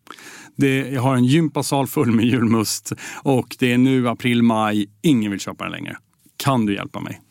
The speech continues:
Och så säger Erik: "Det här, det här är en liten butik, men vet du vad, jag köper allt du har,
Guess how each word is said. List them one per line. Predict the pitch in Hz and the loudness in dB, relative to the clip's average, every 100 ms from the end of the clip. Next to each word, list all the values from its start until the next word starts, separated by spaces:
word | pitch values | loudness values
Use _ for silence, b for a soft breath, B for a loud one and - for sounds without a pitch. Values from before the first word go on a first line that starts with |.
| B B B B B - | B B B B B -2
Och | 139 127 | -2 0
så | - | -4
säger | 113 107 | -6 -6
Erik: | 104 | -8
"Det | - | -8
här, | 87 - | -8 -8
det | 135 117 | -2 0
här | |
är | 127 | 2
en | |
liten | 131 131 127 | 0 2 0
butik, | 120 143 165 - - | 2 0 0 -8 -4
men | 131 | 0
vet | 120 | 0
du | 135 | 0
vad, | 123 117 - | -2 -4 -4
jag | 160 147 | 0 0
köper | 135 123 - | 0 -6 -4
allt | - 185 170 | -2 -2 -2
du | - | -8
har, | - 95 151 | -8 -4 0